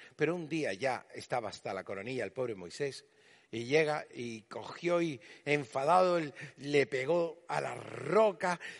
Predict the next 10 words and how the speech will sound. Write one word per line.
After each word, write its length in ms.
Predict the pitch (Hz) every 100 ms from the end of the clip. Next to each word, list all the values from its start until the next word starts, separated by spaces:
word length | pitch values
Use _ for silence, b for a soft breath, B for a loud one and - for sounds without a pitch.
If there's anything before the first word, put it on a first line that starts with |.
| -
y 140 | 143
le 160 | 139 127
dio 240 | 160 180
dos 340 | 156 135 - 123
veces 560 | 175 240 - 220 190 160
y 60 |
el 120 | 120
agua 340 | 135 160 147 160
allí 200 | 143 160
escorrió. 760 | - - 117 104 196 240 -